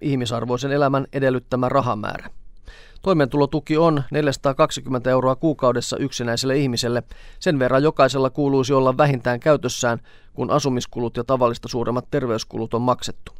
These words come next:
Mutta siitä, mihin kukin tuon summan käyttää, ei ole olemassa määräyksiä tai tutkimuksia. Ei summa kyllä kovin suuri ole, toteaa Heikki Hiilamo.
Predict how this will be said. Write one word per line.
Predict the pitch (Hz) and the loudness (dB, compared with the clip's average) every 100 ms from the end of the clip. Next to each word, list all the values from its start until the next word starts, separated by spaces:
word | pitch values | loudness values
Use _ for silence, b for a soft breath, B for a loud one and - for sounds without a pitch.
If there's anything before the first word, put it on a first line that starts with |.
| - b b b b b - - | -20 b b b b b -12 -8
Mutta | 120 - | -6 -4
siitä, | 123 175 147 131 - | 0 2 2 0 0
mihin | 160 160 139 | 0 2 2
kukin | 147 139 135 117 | 0 -2 -4 0
tuon | 131 | 0
summan | 127 143 131 | 0 0 0
käyttää, | 131 156 - - 117 - | 2 2 2 0 0 0
ei | 151 | 0
ole | 135 117 | 2 2
olemassa | 123 117 - 139 | 0 -2 -2 0
määräyksiä | 147 131 117 - 131 | 0 2 -2 -2 0
tai | 151 | 0
tutkimuksia. | 143 160 - 120 113 - 117 - b b b b b | 0 -4 -4 -4 -4 -4 -4 -4 b b b b b
Ei | 135 | -2
summa | 123 127 123 | 0 -2 -4
kyllä | - 131 | -2 -2
kovin | 123 135 127 | 0 -2 0
suuri | 147 139 | 0 2
ole, | 147 156 - - | 4 4 2 -2
toteaa | - - 107 | -10 -2 -2
Heikki | 110 113 - | -2 -6 -6
Hiilamo. | 123 135 113 117 | -4 -2 -4 -8